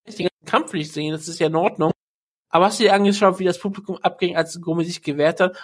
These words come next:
Und hast du gesehen, wie er, ähm, wenigstens mal ein Gift davon gesehen, wie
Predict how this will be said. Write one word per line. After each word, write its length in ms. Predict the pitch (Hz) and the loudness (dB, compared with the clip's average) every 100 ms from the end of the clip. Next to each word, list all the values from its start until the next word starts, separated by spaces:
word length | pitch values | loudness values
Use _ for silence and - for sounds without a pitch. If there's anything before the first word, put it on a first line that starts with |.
| - | -4
Und 160 | - 180 | 2 4
hast 220 | 196 202 | 4 2
du 60 | 196 | -2
gesehen, 540 | 156 147 147 160 190 | 0 2 4 6 4
wie 100 | 185 | 4
er, 380 | 185 180 180 160 | 6 8 6 6
ähm, 380 | 170 170 170 165 - _ - | 6 6 4 -2 -16 _ -8
wenigstens 320 | 160 165 - | -4 -2 0
mal 80 | 151 | 0
ein 120 | 143 | 0
Gift 240 | 160 - | -4 0
davon 200 | 190 180 | 2 2
gesehen, 340 | 170 165 165 165 | 2 2 0 2
wie 160 | 151 | 2